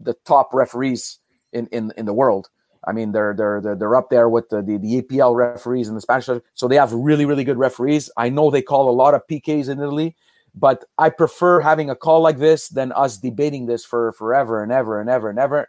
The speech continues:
and it never ends, you know? If the game was one nothing for Turkey, would I have said something different? I wouldn't have said anything different because it's just way too close. And there was another instance as well. Uh, there was a shot and, and, and the ball deflected off the ha-, the, the leg and hit the hand.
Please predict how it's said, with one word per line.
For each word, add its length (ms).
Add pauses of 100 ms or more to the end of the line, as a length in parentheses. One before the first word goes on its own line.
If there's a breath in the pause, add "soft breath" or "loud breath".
and 140
it 60
never 340 (360)
ends, 300
you 60
know? 220 (480 soft breath)
If 180
the 80
game 220
was 140
one 200
nothing 260
for 140
Turkey, 340
would 160
I 60
have 100
said 220
something 280
different? 340 (380)
I 120
wouldn't 220
have 100
said 180
anything 300
different 260
because 460
it's 180
just 200
way 120
too 140
close. 300
And 120
there 60
was 100
another 300
instance 380
as 120
well. 380 (460)
Uh, 140
there 100
was 80
a 80
shot 440
and, 200
and, 280
and 180
the 60
ball 260
deflected 460
off 140
the 100
ha-, 180
the, 420
the 100
leg 320
and 100
hit 160
the 80
hand. 420